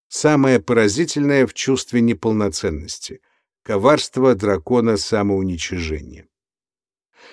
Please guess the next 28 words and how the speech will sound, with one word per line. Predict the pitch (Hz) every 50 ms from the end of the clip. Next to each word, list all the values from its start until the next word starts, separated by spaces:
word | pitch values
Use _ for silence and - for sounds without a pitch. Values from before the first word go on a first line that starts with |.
| - _ _
Люди | 123 135 160 156 135 147 143
самоуничижительные | 127 - - 143 135 131 131 131 127 131 113 - - 127 110 110 135 156 156 - - 92 85 82 80 80 78
нередко | 80 92 113 131 156 156 - - 120 98
вступают | - - - 101 87 - 127 131 123 110 - - _ _ _ _ _
в | -
своеобразные | - 98 101 98 95 90 110 131 127 101 95 110 107 101
соревнования | - - 110 110 101 101 110 113 117 123 135 120 101 92 90 85
друг | 82 95 95 87 90
с | 95
другом | 92 131 147 147 120 104 98 92 - _ _ _ _ _ -
по | 147 147
выяснению | 147 156 151 131 - 151 156 147 139 139 135 127
того, | - 131 127 127 139 160 151
кто | 151 - - 156 160 151
из | 139 123 110
них | 120 127 104 -
является | 120 113 120 131 131 123 120 117 - - - 117
самым | 101 - - - 139 123 101 90 87 82 87
неполноценным. | 87 82 - 92 87 87 87 82 80 - - 78 - 82 - - 80 _ _ _ _ _ _ _ _ _ _ -
Таким | 107 104 - 117 123 131
образом, | 127 117 120 104 107 117 101
втайне | - - - 131 135 131 123 107 101 95
они | 95 95 101
гордятся | 98 104 117 117 113 101 101 131 135 120 95 - - - - 78
своим | 76 - - 95 95 90 90
статусом | 85 - - - 123 131 - 110 92 - - 85 80
человека | - - 95 92 95 95 104 101 95 - 98
недостойного. | 95 92 87 92 92 82 - - _ - 95 85 78 76 78 78 76